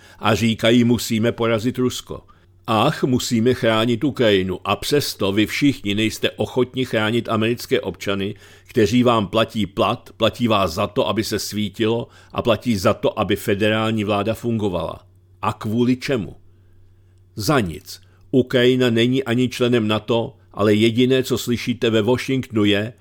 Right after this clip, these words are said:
"Ach, musíme dál utrácet těžce vydělané americké daně, abychom pokračovali ve vraždění Ukrajinců a vyhladili tak celou generaci mladých mužů,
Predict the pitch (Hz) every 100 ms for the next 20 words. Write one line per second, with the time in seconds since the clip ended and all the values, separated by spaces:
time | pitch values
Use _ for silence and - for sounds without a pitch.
0 | - - - - 107 117 - 127 120 -
1 | 120 120 117 107 107 117 113 113 110 -
2 | 107 - 123 113 107 107 107 113 107 107
3 | 104 104 - 104 98 98 107 104 104 -
4 | 104 87 98 110 107 101 107 110 113 107
5 | 101 104 85 107 101 - 92 104 98 104
6 | 98 117 113 - - - - 82 101 107
7 | 113 113 117 123 120 104 - 117 127 135
8 | 113 117 117 117 120 117 120 120 110 113
9 | 104 107 117